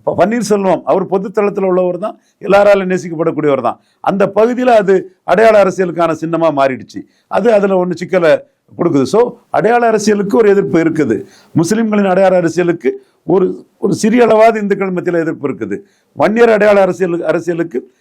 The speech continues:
மற்ற ஜாதிகள்கிட்ட எதிர்ப்பு இருக்குது. பறையர் அரசியல், அடையாள அரசியலுக்கும் ஒரு சின்ன எதிர்ப்பு இருக்குது. So அடையாள அரசியலுக்கு ஒரு எதிர்ப்பு இருக்கனால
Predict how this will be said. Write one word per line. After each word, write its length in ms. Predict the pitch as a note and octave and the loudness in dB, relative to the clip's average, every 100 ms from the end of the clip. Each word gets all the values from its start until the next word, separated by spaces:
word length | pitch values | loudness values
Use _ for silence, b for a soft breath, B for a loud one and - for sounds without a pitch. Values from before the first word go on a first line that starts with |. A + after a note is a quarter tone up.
| _ | _
மற்ற 240 | F3+ G3+ | -2 0
ஜாதிகள்கிட்ட 540 | G#3+ G#3+ G3+ F#3+ E3 F3+ | 4 4 4 0 0 -2
எதிர்ப்பு 300 | E3+ D#3+ D#3 | -2 -2 -2
இருக்குது. 320 | C3 A#2 G2+ - _ _ - | -2 -4 -8 -10 _ _ -10
பறையர் 380 | G#2+ F3 A3+ A3 | 0 4 6 4
அரசியல், 380 | G3+ E3+ F#3+ | 2 0 -2
அடையாள 320 | E3+ F3+ F3 F3 | -2 2 2 0
அரசியலுக்கும் 640 | E3 E3+ E3+ F3 E3+ - - _ _ | 0 0 0 -2 -4 -8 -16 _ _
ஒரு 140 | G3+ | -4
சின்ன 180 | G#3 G#3+ | 0 2
எதிர்ப்பு 320 | G3+ G3 F#3 | 4 2 0
இருக்குது. 280 | D#3+ - G3+ - | -2 0 0 0
So 140 | A3 - B B | 0 -2 B B
அடையாள 340 | - G3+ A#3+ | 0 2 4
அரசியலுக்கு 440 | A#3 G#3+ G#3 G3+ G3 | 2 2 0 0 0
ஒரு 120 | E3 | 2
எதிர்ப்பு 260 | D#3+ E3+ C#3+ | 0 0 -2
இருக்கனால 440 | A2+ G#2 F#2+ B2 | -2 -2 0 0